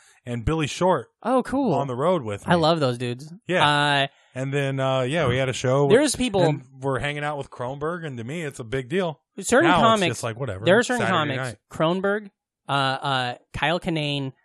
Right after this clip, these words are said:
Speaker 2: uh, uh, a lot of those Chicago guys like, uh, Kilgallen and Drew Michael and stuff. Um, uh, who, Roy Scovel. Anybody that came through Des Moines and, like, treated us like people
Speaker 1: Oh, yeah.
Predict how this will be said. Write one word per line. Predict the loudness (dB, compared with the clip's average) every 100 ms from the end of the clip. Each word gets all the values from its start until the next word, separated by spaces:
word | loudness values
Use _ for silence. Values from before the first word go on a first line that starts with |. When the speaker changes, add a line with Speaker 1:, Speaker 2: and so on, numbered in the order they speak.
| _ _
Speaker 2:
uh, | -2 0 2 0 -2 -2
uh, | -2 0 -2 -4 -6 -6 -4
a | 0
lot | 0
of | 0
those | -2
Chicago | -4 -2 -2 -2 0
guys | 0 0 -4
like, | -8 -6
uh, | -4 -4 -6 _ _ -4
Kilgallen | -2 0 0 2 0 0
and | -2 -4 -8 0
Drew | 4 6
Michael | 4 2 0
and | 0
stuff. | 0 -2 _ _ _ 2
Um, | 4 4 2 -6 -10 _ _ _ _ _ -4 4
uh, | 4 6
who, | 2
Roy | 4 4 4
Scovel. | 4 0 0 2
Anybody | 4 4 4 2 0
that | -4 -4
came | -2 0 0 0
through | -2 2 4
Des | 4
Moines | 2 2 2 0 -2 _ _ _ -2
and, | 0
like, | 2 0 -4
treated | -4 2 2 2
us | 0 0
like | -2 0
people | -2 -2 4 6
Speaker 1:
Oh, | 6
yeah. | 4